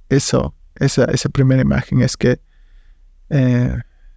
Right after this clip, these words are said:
él, Él va a estar ahí con nosotros porque Él entiende el dolor, Él entiende las situaciones difíciles, Él en-, Él, Él entiende las cosas que pueden ser complicadas para nosotros.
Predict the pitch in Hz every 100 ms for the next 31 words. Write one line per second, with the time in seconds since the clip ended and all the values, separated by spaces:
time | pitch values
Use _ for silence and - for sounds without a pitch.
0 | - - - - - - 139 139 147 143
1 | 143 - 139 127 123 123 127 - 120 117
2 | - 78 - - - - 123 120 123 131
3 | 127 120 - - _ - - - - -
4 | 127 120 120 120 - - - _ - 127
5 | 123 131 127 123 120 139 - - - -
6 | - - 127 120 123 143 131 127 123 127
7 | 135 131 117 123 - - - 127 123 127
8 | - 131 127 - 147 139 135 127 - 143
9 | 139 117 123 123 127 117 - 131 123 123
10 | - 131 120 117 117 127 123 123 117 120
11 | - 92 113 - 123 120 120 - - -
12 | -